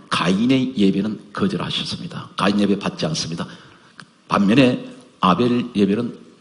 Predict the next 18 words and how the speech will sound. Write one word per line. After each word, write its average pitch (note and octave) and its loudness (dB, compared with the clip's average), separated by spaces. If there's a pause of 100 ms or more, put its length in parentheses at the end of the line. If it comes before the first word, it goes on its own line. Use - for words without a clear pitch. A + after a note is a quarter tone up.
받으셨습니다. - -6 (1600)
이 C3+ 6
상황에서 A2+ 2 (760)
가인의 A#2 2
모습을 A#2+ 0
소개합니다. E2+ -2 (360)
창세기 B2+ 4
사 - 2
장 A#2+ 0
오 A2 -4
절 A#2 -2
말씀은 A2+ -2
이렇게 G#2+ -2
정언하고 F2+ -2
있습니다. - -2 (800)
가인이 G2+ 4
심히 E3+ 6
분하여 G#2 -4